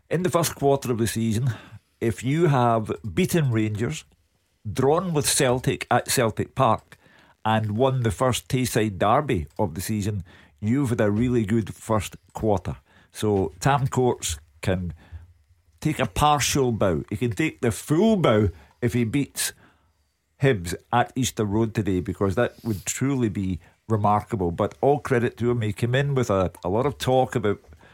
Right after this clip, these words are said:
why he was appointed, uh, and he has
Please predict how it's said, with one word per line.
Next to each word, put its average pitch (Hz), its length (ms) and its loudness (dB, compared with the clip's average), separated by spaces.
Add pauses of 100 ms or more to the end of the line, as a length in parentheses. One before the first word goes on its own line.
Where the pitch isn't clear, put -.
(160)
why 120 280 4
he 143 120 0
was 120 180 0
appointed, 123 720 0 (500)
uh, 95 460 -2 (260)
and 107 180 0
he 123 200 0
has 110 400 2